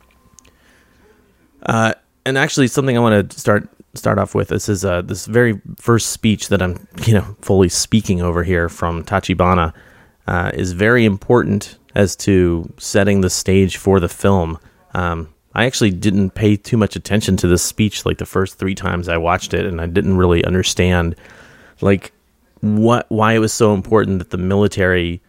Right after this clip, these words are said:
had the, the, you know, the sort of, uh, what am I saying here? I, how, why the military actually had, like,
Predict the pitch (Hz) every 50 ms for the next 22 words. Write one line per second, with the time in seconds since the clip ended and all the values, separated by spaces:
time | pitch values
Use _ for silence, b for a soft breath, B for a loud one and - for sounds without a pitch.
0 | _ _ _ _ - - 98 95 92 90 85 82 90 87 85 82 82 82 90 -
1 | - - - - - - - - - - - - - - - - - - - -
2 | - - - - 95 95 85 90 - - - - - - 110 101 92 87 85 87
3 | 78 87 90 87 - - - - 113 98 92 90 82 78 - b b b b b
4 | b b b b b b b b b _ _ _ _ _ _ - 120 92 87 85
5 | 73 B B B B B B B _ _ _ _ _ _ _ _ _ _ _ _
6 | _ 101 98 98 95 - - 90 85 92 95 85 87 92 - 95 107 107 - 104
7 | 113 113 110 120 123 120 117 117 117 120 120 120 110 - 123 117 110 104 101 98
8 | 98 - - 104 98 92 80 98 92 90 87 85 90 95 98 95 92 - -